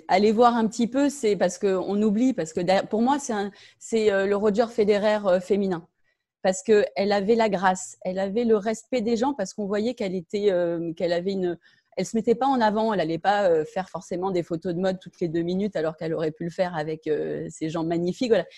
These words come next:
Il y avait tout cet aspect où elle faisait bien son travail à l'allemande, mais, euh, et on sent qu'elle demandait rien à personne et qu'elle avançait, qu'elle faisait son chemin et elle a fait un chemin incroyable.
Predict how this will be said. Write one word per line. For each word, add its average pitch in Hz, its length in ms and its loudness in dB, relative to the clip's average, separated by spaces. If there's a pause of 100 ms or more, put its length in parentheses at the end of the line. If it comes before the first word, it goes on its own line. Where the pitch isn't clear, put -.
(180)
Il - 40 -2
y 185 40 2
avait 196 260 2
tout 262 140 -2
cet 233 320 -2
aspect 254 340 -6
où 294 120 -2
elle 185 80 -4
faisait 190 280 -6
bien 202 220 -4
son 262 160 -4
travail 175 420 -2
à - 80 4
l'allemande, 185 420 4 (540)
mais, 185 300 4
euh, 175 320 10
et 185 400 0
on 185 160 2
sent - 160 -4
qu'elle 240 100 2
demandait 208 300 4
rien 233 200 -2
à 269 120 -4
personne 226 580 -4
et 190 120 -6
qu'elle 208 180 -6
avançait, 214 460 -2
qu'elle 196 180 -8
faisait 196 240 -4
son 196 180 -6
chemin 180 400 -4
et 165 80 -2
elle 160 160 2
a 160 100 4
fait 185 200 -4
un 170 160 0
chemin 170 340 -4
incroyable. 170 540 -4